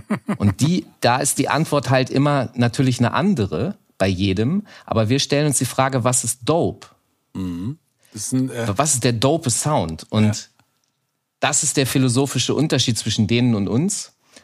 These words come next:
Speaker 1: Und ich will noch mal eine kleine Kurve kriegen, weil, ähm,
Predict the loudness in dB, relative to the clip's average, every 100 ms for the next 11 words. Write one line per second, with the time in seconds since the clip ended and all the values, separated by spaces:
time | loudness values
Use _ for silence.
0 | _ _ 0 2 2 -2 -14 -20 -20 _
1 | _ _ _ _ -2 2 4 4 2 2
2 | 2 2 0 2 0 -2 -2 -2 0 0
3 | 2 2 0 -2 -2 0 2 0 0 -2